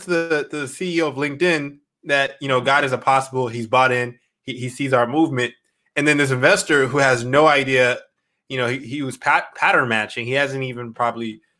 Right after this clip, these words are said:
you know, built a business a day in his life before. He tells me that we can't. And w-, when, you know,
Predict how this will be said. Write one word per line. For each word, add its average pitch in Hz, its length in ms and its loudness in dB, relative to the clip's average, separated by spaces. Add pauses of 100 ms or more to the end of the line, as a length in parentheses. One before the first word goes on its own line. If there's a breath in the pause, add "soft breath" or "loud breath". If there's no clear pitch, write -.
(140)
you 127 80 -10
know, 117 100 0
built 127 260 -2
a 117 60 -4
business 117 360 -6
a 107 40 -8
day 117 180 2
in 107 80 -4
his 104 140 -8
life 185 180 0
before. 120 440 0 (680 loud breath)
He 147 100 -12
tells 175 280 2
me 156 120 2
that 139 160 4
we 120 120 -2
can't. 151 320 -2 (580)
And 139 300 2
w-, 135 320 -16
when, 131 580 -2 (220)
you 139 120 -6
know, 123 340 -2